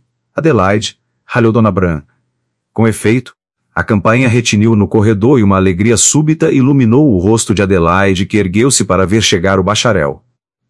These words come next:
Evaristo vinha carrancudo, muitíssimo sério. "Boa noite", cumprimentou, respeitoso. "Ó Evaristo", fez a esposa abraçando. "Ó o quê? Que horas?" "Faz-se ou não se faz a república?", interrompeu o secretário.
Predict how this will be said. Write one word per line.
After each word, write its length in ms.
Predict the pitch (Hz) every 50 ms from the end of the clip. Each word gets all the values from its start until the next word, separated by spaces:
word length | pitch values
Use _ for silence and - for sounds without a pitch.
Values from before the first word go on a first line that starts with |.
| _ _ _ -
Evaristo 500 | - 165 151 135 120 143 160 - - 143
vinha 240 | 113 127 143 143 127
carrancudo, 640 | - 123 110 110 98 90 - 143 165 170 165 160
muitíssimo 500 | 131 90 90 85 - 123 113 - 147 156
sério. 480 | - - - 98 85 80 78 73 65 - _ _ _ _ _ _ -
"Boa 200 | 76 78 - -
noite", 480 | 117 104 113 139 - - - - - _ _ _ _ _
cumprimentou, 600 | - - 82 98 95 92 90 82 73 - 80 78
respeitoso. 720 | 67 78 90 - - 85 80 - 87 82 76 76 71 73 _ _ _ _ _ _ _ _ _ _ -
"Ó 160 | - - 165
Evaristo", 560 | 131 117 104 92 104 113 107 - - - - _ _ _ _ _ _
fez 260 | _ - 131 147 143 165
a 60 | 147
esposa 340 | 127 - - 113 110 117 127
abraçando. 680 | 110 117 110 - - - 113 101 90 80 76 71 - _ _ _ _ _ _ _ _ _ _ _ -
"Ó 140 | - 98 113
o 60 | 104
quê? 320 | - - 113 101 85 - _ _ _ _ _ _ _
Que 140 | - - 131
horas?" 480 | 104 98 92 82 76 - - - - _ _ _ _ _ _ _ _ _ _
"Faz-se 440 | _ - - 175 180 170 - - 180
ou 120 | 165 156
não 140 | 127 123 139
se 140 | - - 120
faz 280 | - - 113 120 117
a 40 | 120
república?", 680 | 117 120 101 - - 120 123 127 123 - 160 160 165 _ _ _ _ _ -
interrompeu 480 | 90 85 104 104 104 113 104 92 98 90
o 40 |
secretário. 680 | - - 95 - 110 110 95 - 90 80 78 76 69 67